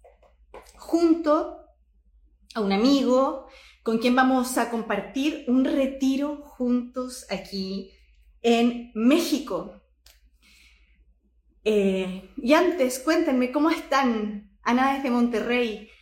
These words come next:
Ana, deberías venirte acá, a Tepoztlán, muy pronto, para este retiro maravilloso que vamos a estar sosteniendo con Benjo, a quien voy a invitar ahora mismo para que se una.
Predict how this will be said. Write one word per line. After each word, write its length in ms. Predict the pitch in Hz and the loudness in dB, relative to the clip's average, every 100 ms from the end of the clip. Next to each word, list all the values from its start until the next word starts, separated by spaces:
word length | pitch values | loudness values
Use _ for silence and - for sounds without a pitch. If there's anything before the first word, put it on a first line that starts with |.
| _ | _
Ana, 640 | - 262 254 214 208 208 - _ _ | -4 0 2 2 -2 -8 -16 _ _
deberías 300 | 196 220 262 | -6 -2 0
venirte 480 | 262 262 277 262 233 | 4 4 4 0 -4
acá, 560 | 220 247 233 - - _ | -2 0 0 -4 -18 _
a 120 | 196 | -4
Tepoztlán, 680 | 226 220 - 247 247 226 214 | -4 -4 -8 -6 -4 -4 -2
muy 120 | 262 | -2
pronto, 600 | 269 254 233 220 196 185 - _ _ _ _ _ _ | 0 0 0 -2 -8 -12 -16 _ _ _ _ _ _
para 160 | 214 | -4
este 140 | 240 254 | 0 0
retiro 260 | 240 247 | 0 2
maravilloso 500 | 262 262 240 254 339 | 2 2 0 -2 -2
que 80 | 339 | 0
vamos 220 | 277 302 | 0 0
a 20 | 302 | 0
estar 200 | 294 285 | -4 -2
sosteniendo 520 | 311 302 233 247 269 | -4 -2 0 0 0
con 160 | 269 | 0
Benjo, 580 | 202 156 156 - 349 - - _ _ - _ _ | -2 -4 -6 -4 -6 -6 -20 _ _ -20 _ _
a 100 | 214 | -6
quien 640 | 214 269 262 277 - - 160 | -2 0 2 0 -4 -10 0
voy 200 | 247 311 | 2 4
a 80 | |
invitar 840 | 285 190 170 175 156 190 311 - - _ _ _ _ | 2 0 -4 -2 -2 -2 -6 -10 -20 _ _ _ _
ahora 220 | 180 175 | -8 -6
mismo 840 | 185 214 - 269 302 415 - _ | -6 -8 -6 -4 -2 -4 -10 _
para 160 | 202 190 | -6 -4
que 80 | 190 | -6
se 160 | - | -6
una. 560 | 170 175 202 285 - | -4 -4 -4 -4 -6